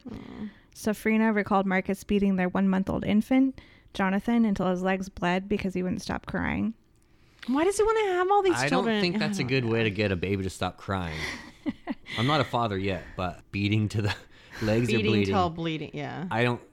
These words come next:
Speaker 3: I think they'll, that might make them cry.
Speaker 2: It's a little overkill for a one-month-old.
Speaker 1: Yeah. It just, and it just begs the question, like, I mean, obviously he didn't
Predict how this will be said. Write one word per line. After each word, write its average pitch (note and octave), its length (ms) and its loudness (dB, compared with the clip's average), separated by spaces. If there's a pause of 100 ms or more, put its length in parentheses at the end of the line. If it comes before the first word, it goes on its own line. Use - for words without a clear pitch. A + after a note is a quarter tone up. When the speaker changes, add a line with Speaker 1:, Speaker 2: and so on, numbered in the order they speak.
Speaker 3:
I G#2 100 -6
think G2+ 220 -8 (120)
they'll, F#2 360 -6
that F2 260 -8
might E2+ 260 -8 (640)
make F#2+ 280 -6
them E2+ 260 -6 (320)
cry. D2+ 340 -8 (380)
Speaker 2:
It's - 100 -16
a D#4+ 60 -4
little G#3+ 200 0
overkill F3+ 520 -4
for F3+ 200 -6
a F3 40 -2
one-month-old. F#3 720 -4 (360)
Speaker 1:
Yeah. F#3+ 680 -2 (380)
It A#3+ 60 0
just, C#4+ 180 -4 (140)
and A#3+ 100 4
it A#3+ 140 2
just A#3 220 -6
begs G#3+ 220 -4
the G#3+ 60 -8
question, G#3+ 320 -2
like, G3 220 0
I - 80 0
mean, G#3 340 2
obviously G#3 640 0
he F#3+ 180 0
didn't F3 560 0